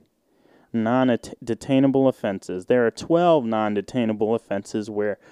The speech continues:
the new law would end cash bail. The law includes second-degree murder, mm-hmm,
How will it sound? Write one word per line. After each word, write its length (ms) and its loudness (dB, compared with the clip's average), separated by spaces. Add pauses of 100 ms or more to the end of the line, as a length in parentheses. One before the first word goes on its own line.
(200)
the 80 2
new 260 2
law 340 2
would 260 -2 (140)
end 400 0
cash 400 -4
bail. 460 -2 (380)
The 80 4
law 300 2
includes 460 0
second-degree 1200 0
murder, 600 2 (260)
mm-hmm, 440 0